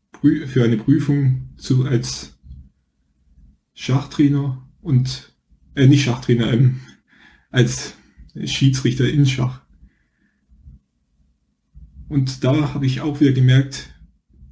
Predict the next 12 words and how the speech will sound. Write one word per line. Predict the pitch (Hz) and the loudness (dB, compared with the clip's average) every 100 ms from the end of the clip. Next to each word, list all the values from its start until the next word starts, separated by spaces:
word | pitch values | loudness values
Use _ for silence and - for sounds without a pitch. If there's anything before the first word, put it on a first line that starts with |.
| _ _ - | _ _ -14
wie | - 131 | -6 -4
sehr | - 131 139 143 - _ _ _ _ _ _ _ _ _ _ _ _ _ | 2 4 4 0 -6 _ _ _ _ _ _ _ _ _ _ _ _ _
ich | 147 131 | -8 -2
inzwischen | 131 - 139 - 131 | 0 2 0 2 2
diese | 131 127 | 4 2
Grenzen | - 131 160 - 135 | 0 0 0 -2 -2
überschreiten | 123 - 120 143 147 | -2 -4 -4 -4 -2
kann, | 135 123 - | -2 -2 0
ohne | 139 147 | 2 4
mich | 127 127 - | 2 0 -6
zu | 135 | -6
zerstören. | - 123 - - 123 127 127 | -4 -4 -6 -2 0 2 0